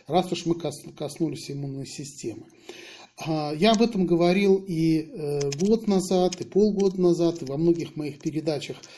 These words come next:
э, есть, вы знаете, у меня передачи в Соединённых Штатах «Давайте выздоравливать», и, м, радиопередача. И, в-, вы знаете, я всегда говорил об одной вещи. То есть люди не понимают, что такое иммунная система. Совершенно.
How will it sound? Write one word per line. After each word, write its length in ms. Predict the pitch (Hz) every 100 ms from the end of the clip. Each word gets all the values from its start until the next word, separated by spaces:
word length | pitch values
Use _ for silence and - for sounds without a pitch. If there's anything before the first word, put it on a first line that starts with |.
| - - -
э, 440 | 151 147 143 139 135 143 151
есть, 360 | 143 147 -
вы 60 | 143
знаете, 360 | 131 143 - 147
у 40 |
меня 140 | 135 117
передачи 540 | 139 135 131 - 123
в 40 |
Соединённых 460 | - 139 139 131 143
Штатах 340 | - 127 123
«Давайте 400 | 123 135 131 - 131
выздоравливать», 760 | 120 160 202 226 214 190 185 - - - - - - -
и, 600 | 170 170 170 175 170 - 185
м, 200 | 170 170 170
радиопередача. 840 | 175 170 165 170 165 165 156 165 - - _ -
И, 420 | 226 220 220 220
в-, 240 | 180 208 202
вы 80 | 202
знаете, 320 | 247 - 214
я 40 |
всегда 260 | 208 185 226
говорил 280 | 202 185 180
об 100 | 165
одной 260 | 170 202
вещи. 360 | 185 135 120 -
То 80 | 156
есть 160 | 143 -
люди 320 | 196 254 214
не 140 | 185 180
понимают, 500 | 180 175 190 226 208
что 160 | -
такое 200 | 170 190
иммунная 420 | 180 180 175 170 165
система. 640 | - - - - 107 117
Совершенно. 600 | - - 185 185 - 117